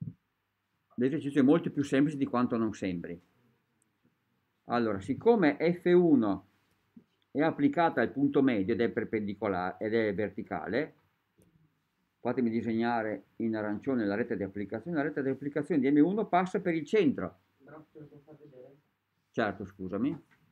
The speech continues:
Speaker 1: Quindi, siccome passa per il centro, F uno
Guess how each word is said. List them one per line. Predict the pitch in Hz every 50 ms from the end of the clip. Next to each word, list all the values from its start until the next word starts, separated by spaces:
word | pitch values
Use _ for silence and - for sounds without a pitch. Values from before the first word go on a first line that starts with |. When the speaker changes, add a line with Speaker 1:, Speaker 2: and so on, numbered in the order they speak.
| _ _ _ _ _ _ _ - - _ _ _ _ _ _ _ _ _ _ _ _ _ _ _ _ _ _ - - - _
Speaker 1:
Quindi, | - 190 175 165 156 170 208 208 - -
siccome | - 139 - 220 233 226 156
passa | - 170 175 175 165
per | - 147 139
il | 147 143 143
centro, | - 131 113 113 - 170 190
F | - - 147 147 - - 202 196
uno | 160 131 120 127 147 190 214 - - -